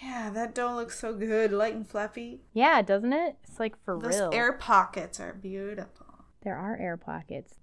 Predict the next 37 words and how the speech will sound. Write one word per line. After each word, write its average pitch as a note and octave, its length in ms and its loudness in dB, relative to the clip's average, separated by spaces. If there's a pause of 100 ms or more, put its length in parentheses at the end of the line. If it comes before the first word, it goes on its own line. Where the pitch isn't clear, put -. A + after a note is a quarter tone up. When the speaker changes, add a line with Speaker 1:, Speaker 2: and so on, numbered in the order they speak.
(160)
Speaker 2:
The F#3 80 -6
doughy E3+ 320 -4
matrix D3+ 580 -12
was, D#3 380 -10
I F#3+ 60 -8
was F3+ 100 -12
pleased F3 320 -10
with B3+ 100 -8
it. E4+ 140 0
Oh, A3+ 180 6
it's - 260 -6
Speaker 1:
Ooh. - 40 -10
Speaker 2:
sent. C#4 380 0
The, F#3+ 180 0 (460)
Speaker 1:
Nice. C#4+ 340 -10
Speaker 2:
the G#3+ 60 4
not G#3+ 300 4
as A3 100 -2
good F3+ 160 -8
one's D#3+ 240 -8
sent C#3+ 320 -10
too. - 240 -10 (1120)
I G#3 60 0
have A3 180 0
Speaker 1:
That B3 60 0
Speaker 2:
to - 60 -16
say, A#3+ 120 4
though, G3+ 100 6
Speaker 1:
is F#3 60 0
Speaker 2:
my F3+ 80 -2
Speaker 1:
a - 20 -2
Speaker 2:
children G#3+ 360 0
Speaker 1:
probably F#3 120 -2
Speaker 2:
were E3+ 120 -4
pleased. F#3+ 680 -4 (720)
Speaker 1:
Oh, F#4+ 140 -14
good. F4+ 300 -4